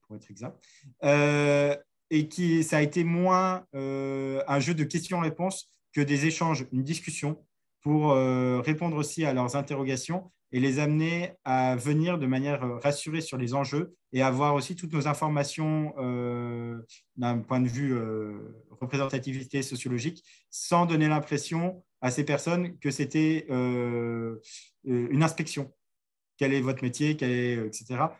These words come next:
Et, mais plus dans le cadre d'une discussion et d'un échange, ce qui a facilité, et on a eu un, là, je, notre prestataire, je maintiens, ils ont fait un travail excellent. Euh, ils ont réussi à avoir quelque chose de très fin.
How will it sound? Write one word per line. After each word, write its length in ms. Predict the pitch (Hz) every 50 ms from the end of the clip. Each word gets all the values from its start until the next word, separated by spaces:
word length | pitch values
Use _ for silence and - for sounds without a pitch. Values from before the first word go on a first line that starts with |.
| _ _ -
Et, 80 | 123 127
mais 160 | 135 135 127
plus 440 | 127 - 180 180 175 - - - - -
dans 100 | 123 135
le 60 | 131
cadre 200 | 127 156 156 147
d'une 160 | 135 135 131 127
discussion 480 | 139 147 - - 151 - 160 160 156
et 60 | 143
d'un 200 | 127 131 127 131
échange, 380 | 131 127 127 - 135 151 147 - - _ _ _
ce 120 | - -
qui 120 | - 147 147
a 80 | 185
facilité, 580 | 185 - 175 175 175 - 170 160 151 175 185 190
et 60 | 175
on 140 | 151 143 135
a 120 | 135 135
eu 200 | 147 165 175 175 -
un, 580 | 139 131 131 131 127 127 123 123 123 120 120 120
là, 160 | 123 127 135
je, 160 | 131 - 127 123 123 120 117 117 120 123 - - 123
notre 160 | 127 135 127
prestataire, 560 | - 147 135 - 139 131 - 147 143 135 113 - - _ _ _ _
je 140 | 107 104 113
maintiens, 460 | 120 127 139 143 135 - - 147 147
ils 120 | 139 113 117
ont 40 |
fait 140 | 110 - 127
un 100 | 120 117
travail 360 | - - - 131 127 127 123 -
excellent. 560 | 143 131 127 - - 143 131 139 147 - _ _ _ _ _ _ -
Euh, 280 | 117 117 117 113 113 - - - _ _ -
ils 260 | 143 127 123 - 135
ont 180 | 143 151 143 - - -
réussi 340 | 127 139 139 131 131 - 156
à 60 | 147
avoir 200 | 131 127 131 127
quelque 220 | - 135 127 139
chose 160 | 127 - 156 131
de 80 | 123
très 220 | 120 - - 151 143
fin. 220 | - 131 -